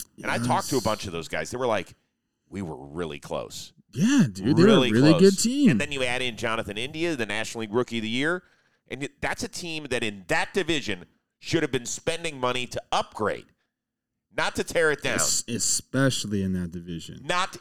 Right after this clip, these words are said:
Speaker 1: you have to pay attention to the surroundings. And I talked to a few people in the Reds organization yesterday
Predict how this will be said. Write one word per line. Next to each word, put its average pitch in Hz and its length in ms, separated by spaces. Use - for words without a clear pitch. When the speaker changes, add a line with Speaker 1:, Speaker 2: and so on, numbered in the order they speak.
Speaker 1:
you 135 80
have 202 440
to 190 80
pay 156 220
attention 143 420
to 120 60
the 110 120
surroundings. 120 500
And 131 160
I 139 120
talked 202 260
to 208 40
a 185 40
few 175 200
people 160 360
in 143 40
the 131 80
Reds 135 260
organization 120 640
yesterday 71 480